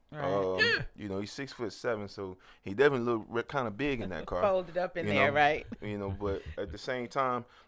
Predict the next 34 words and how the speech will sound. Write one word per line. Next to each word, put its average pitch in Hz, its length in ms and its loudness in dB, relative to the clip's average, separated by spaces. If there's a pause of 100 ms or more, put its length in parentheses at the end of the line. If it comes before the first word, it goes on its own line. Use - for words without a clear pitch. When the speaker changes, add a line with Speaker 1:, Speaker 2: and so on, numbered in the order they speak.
Speaker 2:
it's - 160 -6
saying 135 340 0
that 101 280 0 (160)
it 101 60 -2
was 98 260 -2
in 120 160 0
a 110 100 -2
backpack 101 560 2
on 98 160 -4
the 95 80 -6
back 92 260 2
seat. 117 260 -10 (500)
So 110 400 2 (420)
if 113 160 2
he 185 160 -10
wasn't 143 360 -2
going 117 540 0 (360)
crazy 139 400 2
fast, 113 560 2 (680)
um, 90 440 -4
I 95 140 0
don't, 110 320 -2
it 98 120 -6
doesn't 107 260 -6
say 113 220 -4
that 98 80 -6
he 104 80 -8
was 87 320 -10
driving 107 380 2
Speaker 1:
Speeding. 95 120 -4
Speaker 2:
reckless. 101 480 2 (140)
Speaker 1:
Mm-hmm. 143 400 -14
Speaker 2:
He 107 60 -10
just, 104 280 -10